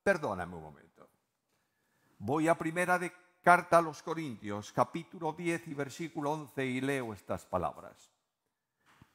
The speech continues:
Estas cosas, las del Antiguo Testamento, les acontecieron a ellos como ejemplo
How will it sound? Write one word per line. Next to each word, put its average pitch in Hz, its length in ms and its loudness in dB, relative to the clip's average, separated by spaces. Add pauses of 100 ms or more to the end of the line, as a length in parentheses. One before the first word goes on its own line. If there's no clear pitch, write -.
(120)
Estas 156 420 -4
cosas, 104 480 -10 (1300)
las 87 180 -8
del 85 120 -6
Antiguo 110 340 -10
Testamento, 101 600 -14 (1300)
les 143 360 -2
acontecieron 139 920 -8 (120)
a 123 120 -2
ellos 85 520 -10 (260)
como 113 260 -6
ejemplo 101 480 -10